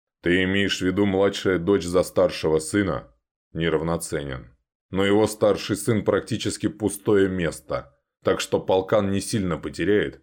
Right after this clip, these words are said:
если мы его просто грохнем. А вот единственная дочь —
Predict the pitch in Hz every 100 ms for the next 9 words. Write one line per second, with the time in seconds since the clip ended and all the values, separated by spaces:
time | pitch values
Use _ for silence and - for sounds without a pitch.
0 | _ - 107 - 107 104 95 92 98 90
1 | - 87 85 87 71 - 69 58 _ _
2 | _ _ - 98 110 107 104 92 107 101
3 | - 98 92 85 90 120 -